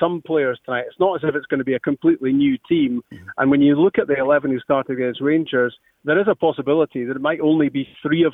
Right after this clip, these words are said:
Speaker 1: them out of that eleven who don't, uh, start the match tonight. And of course, they've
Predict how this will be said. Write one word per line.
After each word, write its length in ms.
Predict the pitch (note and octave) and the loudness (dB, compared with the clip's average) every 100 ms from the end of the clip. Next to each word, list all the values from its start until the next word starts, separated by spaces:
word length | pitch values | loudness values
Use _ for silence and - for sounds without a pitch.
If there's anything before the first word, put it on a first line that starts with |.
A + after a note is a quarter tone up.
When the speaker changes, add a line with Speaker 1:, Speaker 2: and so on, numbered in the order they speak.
| C#3+ | 0
Speaker 1:
them 240 | B2+ B2 - | -2 -2 -4
out 140 | C3+ | -2
of 80 | B2+ | -2
that 220 | C#3 C#3+ - | -2 -2 -4
eleven 560 | B2 C3+ D3+ C#3+ C3 B2 _ _ | -4 0 0 2 -2 -4 _ _
who 100 | D3+ | 0
don't, 360 | C3+ D#3 D3+ - _ - - - | 2 2 2 0 _ -20 -12 -4
uh, 180 | C#3 B2+ | -2 -4
start 260 | - D3+ - | 0 0 0
the 60 | C3 | 0
match 300 | C3+ C3+ - - - _ - | -2 -2 -8 -12 -14 _ -4
tonight. 240 | C#3+ D#3 | -2 -2
And 100 | D3 | -4
of 80 | B2 | -2
course, 200 | D#3+ D3 | 0 0
they've 100 | D3+ | -2